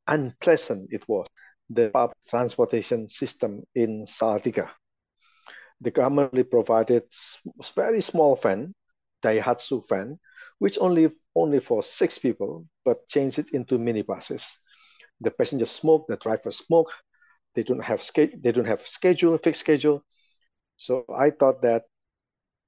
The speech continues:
this is not nice. And I began to read about sustainable transportation system, Michael Reepukel, you know, uh, development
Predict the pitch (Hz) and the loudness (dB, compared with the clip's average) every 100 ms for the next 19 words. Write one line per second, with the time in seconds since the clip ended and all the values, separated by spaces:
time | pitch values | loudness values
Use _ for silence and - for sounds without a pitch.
0 | _ - 117 139 - 110 - 104 110 - | _ -12 -10 -10 -8 -10 -10 -14 -16 -18
1 | - _ _ _ _ _ _ - 110 110 | -20 _ _ _ _ _ _ -8 -2 2
2 | 135 120 131 120 117 113 - 113 107 110 | 2 2 0 0 -2 -4 -4 -4 -4 -8
3 | - _ _ - 131 147 147 104 - 101 | -14 _ _ 0 2 2 2 0 -2 -6
4 | - - - 190 160 120 107 117 - 123 | -4 -6 0 2 4 2 0 -2 0 0
5 | 120 - 113 - - 131 - 214 - - | 0 -2 -8 -10 -8 -8 -8 -10 -6 -6
6 | - 104 98 110 - 147 143 135 135 101 | -4 -6 -6 -4 0 0 2 0 -2 -4
7 | 98 _ - - - _ 135 113 - 110 | -12 _ -20 -20 -20 _ -8 -4 -2 0
8 | - 110 113 107 101 | 2 0 -2 -6 -10